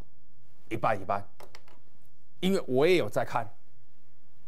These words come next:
我也在看其他的节目上的一些分析师，他们讲的一些产业或报告的一些股票，有没有办法形成市场上所瞩目的焦点，让市场上他所讲的那些股票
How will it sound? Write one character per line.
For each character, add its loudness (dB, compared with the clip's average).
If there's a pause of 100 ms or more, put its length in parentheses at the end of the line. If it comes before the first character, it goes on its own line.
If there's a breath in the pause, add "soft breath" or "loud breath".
(260)
我 10
也 10
在 6
看 6
其 0
他 6
的 6
节 2
目 4
上 6
的 4
一 2
些 4
分 4
析 2
师， 4
他 8
们 0 (300 soft breath)
讲 4
的 4
一 4
些 4
产 2
业 4 (140)
或 8
报 8
告 8
的 2
一 6
些 4
股 0
票， 4 (200 soft breath)
有 8
没 4
有 10
办 6
法 2 (540)
形 4
成 6
市 6
场 8
上 6
所 6
瞩 2
目 6
的 6
焦 6
点， 0 (1700)
让 8
市 2
场 8
上 6
他 10
所 8
讲 6
的 2
那 6
些 4
股 2
票 8